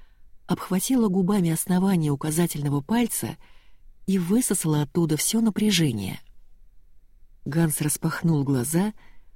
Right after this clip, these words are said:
черные зрачки скрыли голубизну радужки, а я, улыбнувшись, сделала то же самое со средним пальцем. Когда рука Ганса легла мне на бедро, я услышала, как сердце забилось у меня в клиторе.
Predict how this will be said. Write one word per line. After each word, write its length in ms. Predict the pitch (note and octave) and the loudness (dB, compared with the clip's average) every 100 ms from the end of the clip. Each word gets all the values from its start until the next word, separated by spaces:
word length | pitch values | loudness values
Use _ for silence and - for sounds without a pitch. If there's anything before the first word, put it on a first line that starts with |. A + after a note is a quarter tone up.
| - - - - | -20 -20 -20 -4
черные 420 | - C4 G#3 E3+ | 2 4 4 2
зрачки 440 | D#3+ D#3+ - G3+ | 2 0 0 0
скрыли 420 | G3 - G#3+ G3 | -2 0 2 4
голубизну 580 | D3+ D#3 D#3 D#3+ D#3+ D3+ | 2 2 2 0 0 0
радужки, 640 | E3 G#3+ D3+ - - F2+ - - - - - - - | 2 0 0 -2 -4 -8 -10 -18 -20 -20 -20 -20 -6
а 100 | D#3 | -4
я, 220 | E3 B3+ | 0 0
улыбнувшись, 800 | B3 D#3 C#3 D#3 B2 - G3 - - - - - - | 2 0 0 -2 -2 -4 -4 -8 -12 -20 -20 -10 -4
сделала 480 | E3+ B3 C4 G#3+ | -2 2 2 2
то 160 | F#3+ D#3+ | 2 0
же 100 | C#3+ | 0
самое 420 | C#3 A3+ A3+ E3 | -2 0 0 0
со 160 | C#3+ F3 | 0 -2
средним 500 | - A#3 D3 B2+ C#3+ | 0 0 0 0 0
пальцем. 540 | E3+ B2+ - G#2+ B2+ - - - - - - - - - - | 0 -2 -4 -8 -10 -12 -20 -20 -20 -20 -20 -20 -20 -20 -8
Когда 300 | D3+ C3+ D3 | -4 -2 -2
рука 280 | D3 C#3+ D#3 | -2 -2 -2
Ганса 420 | D3+ F3 C#3 - | 2 2 0 -2
легла 340 | C3+ C#3+ D3+ C#3+ | -2 0 0 0
мне 160 | C3 | -2
на 140 | B2 B2 | -2 -2
бедро, 420 | C3 C#3 G3+ A#3 - - - - - - - - | -4 0 0 0 -6 -20 -20 -20 -20 -20 -12 -4
я 140 | F3 | 0
услышала, 500 | F3+ - B3+ - F3 | 0 0 0 0 -2
как 180 | F3 D#3+ | -2 -6
сердце 400 | - A3+ A3 F3 | -2 0 0 -2
забилось 560 | D3+ D#3 E3+ A3+ G3 - | -2 -2 0 0 0 -2
у 60 | |
меня 260 | E3 E3 F3+ | 0 0 0
в 80 | - | 0
клиторе. 540 | F#3 F3 - G2+ G2 | 0 0 -2 -6 -8